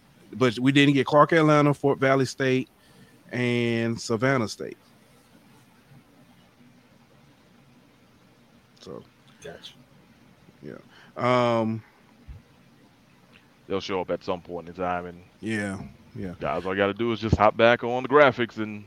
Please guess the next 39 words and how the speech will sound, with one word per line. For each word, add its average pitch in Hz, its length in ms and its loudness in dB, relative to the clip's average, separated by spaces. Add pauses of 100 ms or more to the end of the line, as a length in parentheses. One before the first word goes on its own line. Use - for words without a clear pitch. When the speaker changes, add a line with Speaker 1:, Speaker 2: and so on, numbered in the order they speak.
Speaker 3:
toss 104 220 0
them 113 140 -14
bad 117 200 6
Speaker 1:
Yeah, 131 220 10
Speaker 3:
boys 120 100 4
in 117 100 2
there. 113 320 6 (520)
Speaker 1:
yeah. 104 60 -2
Uh, 120 340 6
and 123 160 4
the 127 80 8
last 220 400 10
one 175 160 8
is 143 140 6
a 135 60 4
kind 160 280 6
of 131 120 4
a, 120 340 2 (300)
I, 139 220 4
I, - 60 -2
I'm 151 120 4
not 147 120 8
gonna 135 100 4
s-, - 120 -2
they're 151 240 6
not, 175 240 8 (200)
<laughs> - 220 -10
technically 147 440 4
they're 135 180 4
not 127 180 0
independents, 123 640 -4
but, 123 320 -2
uh, 117 460 -2 (380)
some 185 220 2
of 175 60 4
the 170 120 6
H 151 200 6
B 156 80 0
C 151 160 -4